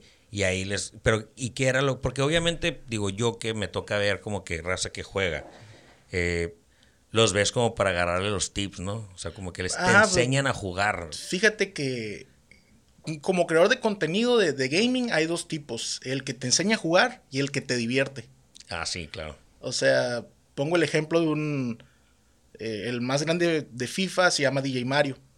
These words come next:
Speaker 1: Ok.
Speaker 2: Él es bueno, muy bueno, pero no es de los mejores. Pero
Speaker 1: Pero
Speaker 2: lo
Speaker 1: está
Speaker 2: ves,
Speaker 1: cura.
Speaker 2: pero está en cura como llora cuando no
Speaker 1: <laughs>
Speaker 2: mete gol, cuando le meten un gol, cuando tiene diez disparos y no mete ninguna y le meten una a la primera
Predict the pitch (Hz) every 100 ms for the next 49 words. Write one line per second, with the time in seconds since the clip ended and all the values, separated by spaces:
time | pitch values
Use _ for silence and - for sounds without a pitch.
0 | - 92 92 107 160 220 196 156 202 175
1 | - 113 120 147 143 160 151 - 135 123
2 | 127 127 127 135 131 120 113 135 135 -
3 | - _ _ _ _ 165 165 170 180 110
4 | 139 147 117 110 85 - - 143 135 139
5 | 147 156 147 143 143 139 139 139 139 139
6 | 127 120 113 107 104 - - 135 139 135
7 | 135 160 175 170 156 139 131 131 135 147
8 | 139 143 160 147 127 135 135 139 139 143
9 | - 143 147 139 120 123 135 135 143 143
10 | 160 170 170 165 165 151 127 120 120 123
11 | 139 139 139 135 135 135 147 151